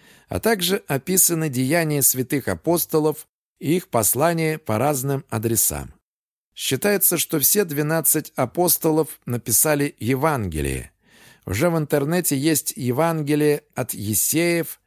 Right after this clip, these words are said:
Фомы, Иуды и Марии Магдалины. Может, среди них есть и фальшивые,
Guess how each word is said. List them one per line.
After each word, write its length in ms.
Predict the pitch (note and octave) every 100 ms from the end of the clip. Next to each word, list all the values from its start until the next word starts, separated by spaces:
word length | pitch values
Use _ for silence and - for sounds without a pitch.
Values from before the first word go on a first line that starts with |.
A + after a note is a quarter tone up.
| _
Фомы, 680 | - - F3 D#3+ D3 D#3+ E3 - -
Иуды 680 | G#2 G#2 E3+ D3+ D#3+ D#3 _ _ _ _
и 100 | D#3+
Марии 400 | D3 C#3 C#3+ E3
Магдалины. 760 | D3+ D3 C3 C#3 A#2 D#2 C2 B1 _ _ _ _ _ _
Может, 340 | C#3+ G3+ G#3 F#3
среди 380 | E3 F3 E3+
них 260 | E3 F#3 F#3
есть 420 | D3 F3+ E3 -
и 120 | F3
фальшивые, 840 | E3 D#3 C3+ - G3+ D3 E2 C2